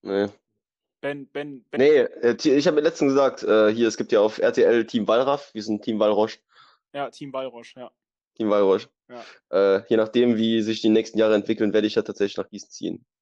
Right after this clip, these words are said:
Speaker 1: Also,
Speaker 2: Das, das wär
Speaker 1: mal
Speaker 2: wirklich,
Speaker 1: gucken.
Speaker 2: das wär wirklich sowas von der Shit. Das
Speaker 1: Ja.
Speaker 2: wär sowas von der Shit, wenn du hier hinkommen würdest.
Speaker 1: Hätte ich schon Bock drauf, vor allem, ich hab bis jetzt, ich hab, ich war jetzt, glaub ich, vier oder, drei oder viermal war ich bei dir.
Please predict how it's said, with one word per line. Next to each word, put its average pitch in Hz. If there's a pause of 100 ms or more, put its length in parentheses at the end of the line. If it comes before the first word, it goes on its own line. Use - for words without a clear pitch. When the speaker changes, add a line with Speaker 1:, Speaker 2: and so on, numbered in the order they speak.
(240)
Speaker 1:
Also, 90
Speaker 2:
Das, -
das 147
wär 160
Speaker 1:
mal 139
Speaker 2:
wirklich, 135
Speaker 1:
gucken. -
Speaker 2:
das -
wär 147
wirklich 143
sowas 147
von 120
der 113
Shit. - (680)
Das 202
Speaker 1:
Ja. -
Speaker 2:
wär 143
sowas 139
von 135
der 123
Shit, 139
wenn 131
du 127
hier 127
hinkommen 135
würdest. 131 (1400)
Speaker 1:
Hätte 107
ich 110
schon 117
Bock 107
drauf, 98
vor -
allem, 123 (180)
ich 120
hab 123
bis 120
jetzt, 143 (220)
ich -
hab, - (120)
ich -
war 131
jetzt, 123
glaub 123
ich, 117
vier 151
oder, 156 (160)
drei 135
oder 185
viermal 135
war 98
ich 104
bei 104
dir. 104